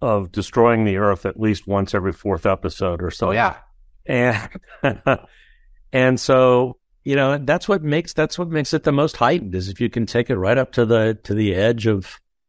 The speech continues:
Speaker 1: disaster and come through, you know. I, you know, I directed those episodes, and the last, the, um, the last image of the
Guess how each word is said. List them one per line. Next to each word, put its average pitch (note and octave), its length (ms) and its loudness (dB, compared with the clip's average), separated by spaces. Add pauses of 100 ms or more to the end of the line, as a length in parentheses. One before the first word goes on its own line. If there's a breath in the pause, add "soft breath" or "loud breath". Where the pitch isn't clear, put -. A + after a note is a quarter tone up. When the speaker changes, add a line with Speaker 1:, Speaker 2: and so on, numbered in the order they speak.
(880)
Speaker 1:
disaster G#2+ 680 2
and F#2+ 240 -4 (200)
come G2+ 220 -4
through, A#2 280 2
you E2+ 120 -4
know. F#2 220 -4 (680)
I, G#2+ 220 0
you A#2+ 140 2
know, A2+ 80 2
I A#2 160 2
directed A#2 520 2
those F#2 200 -2
episodes, F2+ 420 -4
and F2 100 -2
the E2+ 60 -4
last, A2 480 0
the, F#2+ 340 -2
um, F2+ 400 -2 (380)
the F2 260 -6 (160)
last A#2 380 2
image A2 280 2
of F2+ 160 0
the E2+ 140 -6